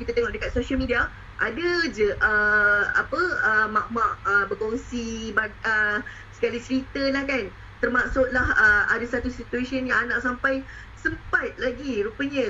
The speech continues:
tengah belajar online ni main game pula dekat sebelah. Ha, macam mana tu? Cikgu detect ke tak tu, kan? Ah,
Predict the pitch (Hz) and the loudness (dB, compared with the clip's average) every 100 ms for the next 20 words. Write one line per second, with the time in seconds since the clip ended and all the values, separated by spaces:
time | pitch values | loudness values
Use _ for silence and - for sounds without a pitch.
0 | - 220 254 247 262 269 277 269 302 349 | -4 0 2 2 0 0 0 0 0 0
1 | 349 349 370 359 - - - - 349 359 | -2 -2 -2 -4 -8 -18 -6 -2 0 -2
2 | 349 381 359 381 370 339 247 277 277 320 | 0 0 2 0 2 2 0 -4 -4 -2
3 | 349 - - - - - 247 269 214 180 | -2 -4 -8 -16 -16 -2 2 2 0 -4
4 | 220 285 330 359 359 349 349 311 214 254 | -6 2 2 4 0 -2 -2 -2 -2 -4
5 | 269 349 339 359 - - 302 381 - - | -2 -4 -4 -8 -10 -6 -2 -4 -2 0
6 | - - 349 277 202 202 196 | 0 2 2 2 0 -2 -2